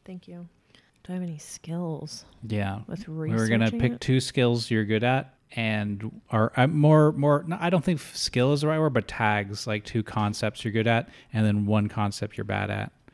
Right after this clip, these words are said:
Speaker 2: So one could be, like, uh, bad at lifting things, um, and, uh, you could be good at cooking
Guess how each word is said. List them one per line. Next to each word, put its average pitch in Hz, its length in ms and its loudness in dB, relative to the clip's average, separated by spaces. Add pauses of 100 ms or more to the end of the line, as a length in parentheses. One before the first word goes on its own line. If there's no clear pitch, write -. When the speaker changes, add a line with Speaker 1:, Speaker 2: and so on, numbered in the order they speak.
(180)
Speaker 2:
So 98 540 -6
one 107 200 2
could 107 180 -4
be, 107 140 2
like, 101 260 0 (320)
uh, 101 540 -4 (200)
bad 104 240 2
at 107 160 -4
lifting 104 360 -2
things, 98 540 -10 (300)
um, 101 680 -6 (240)
and, 101 440 -2
uh, 101 100 -4
you 101 180 -2
could 110 140 -4
be 101 120 -2
good 104 320 0
at 98 280 -4
cooking 104 400 -4